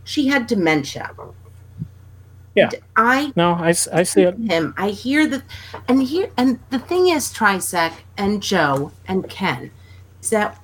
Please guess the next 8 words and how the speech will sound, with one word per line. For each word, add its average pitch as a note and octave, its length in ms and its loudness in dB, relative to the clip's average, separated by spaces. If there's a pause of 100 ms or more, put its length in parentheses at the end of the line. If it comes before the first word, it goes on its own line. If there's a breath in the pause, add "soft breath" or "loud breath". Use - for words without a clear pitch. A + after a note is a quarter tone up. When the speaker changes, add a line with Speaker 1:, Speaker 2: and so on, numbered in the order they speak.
Speaker 1:
my C4 420 0
Uma A3+ 380 4
was E3 200 -2
not F#3 360 2 (220)
this F#3+ 220 0
bombastic - 1700 -4
person. - 500 -2 (1700)
But D4 480 2